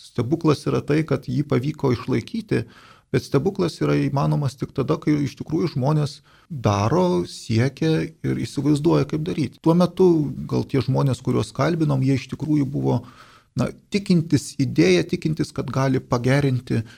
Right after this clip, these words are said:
Lietuvos gyvenimą, pastatyti Lietuvos valstybę ant geresnių, teisingesnių pamatų. Ar tai būtų laisvos rinkos ekonomikos įvedimas, kuo buvo tikima, ar tai būtų švietimo ir kultūros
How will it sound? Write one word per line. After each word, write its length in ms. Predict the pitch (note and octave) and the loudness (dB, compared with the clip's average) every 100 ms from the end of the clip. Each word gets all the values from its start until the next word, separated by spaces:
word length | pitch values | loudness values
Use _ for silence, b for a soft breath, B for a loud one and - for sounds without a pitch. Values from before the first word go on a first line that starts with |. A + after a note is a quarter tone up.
| B B - | B B 0
Lietuvos 600 | B2 B2 B2 B2+ C#3 - | 0 2 2 2 0 0
gyvenimą, 600 | A#2+ A#2+ C3 C#3+ B2+ B2+ | 0 2 2 2 0 -2
pastatyti 600 | A#2+ - - - B2+ A#2 | -4 -4 -6 -6 -6 -2
Lietuvos 560 | A2+ A2 A#2 B2 - A#2+ | -2 -2 -2 -2 -2 -2
valstybę 720 | A2+ A2 - - C3+ C3+ A#2 B B B | -2 -2 -8 -4 0 0 0 B B B
ant 280 | A#2 A2+ A2+ - b b b _ | -2 -2 -4 -18 b b b _
geresnių, 720 | - A#2 G#2+ G#2+ - A#2 C3+ C#3+ | -8 2 4 4 0 2 2 2
teisingesnių 880 | A2+ G2+ - A2+ A2 G#2+ - B2+ B2+ - B B B | -2 -2 0 2 2 0 0 2 2 0 B B B
pamatų. 480 | A#2+ A2 A2 - A#2+ - B B B B | 2 4 2 2 0 0 B B B B
Ar 160 | A2 A#2 | 2 4
tai 140 | A#2+ | 2
būtų 360 | A#2+ C3 - A#2 A2+ G#2+ A2 _ _ A#2 | 2 0 2 0 0 -4 -8 _ _ -4
laisvos 640 | G#2+ A2+ - A#2+ B2+ - | 2 2 2 0 0 2
rinkos 400 | A#2+ E3 D#3+ C#3 | 2 4 2 0
ekonomikos 920 | D3 C3+ C3+ C3 C3 B2+ - - - - | 0 0 2 0 0 -4 -4 -14 -16 -14
įvedimas, 1000 | - - C3 B2 A2+ C3+ A2+ - - - | -12 -4 2 2 4 2 2 -2 -12 -12
kuo 160 | - C3 | 0 0
buvo 280 | A#2+ A#2+ A2+ | 2 0 0
tikima, 440 | - - B2+ C3 - B B B B | -2 -6 -6 -8 -10 B B B B
ar 160 | A#2+ A#2+ | 2 4
tai 140 | C#3+ | 4
būtų 460 | A#2+ C3+ C3+ C3 C3 | 4 2 4 4 4
švietimo 580 | - G#2+ B2+ B2+ C3+ C3 | 2 2 2 2 2 2
ir 80 | B2+ | 0
kultūros 880 | - C#3+ C#3 C#3 C#3+ C3+ B2 - - | 0 -2 0 2 4 4 2 -6 -20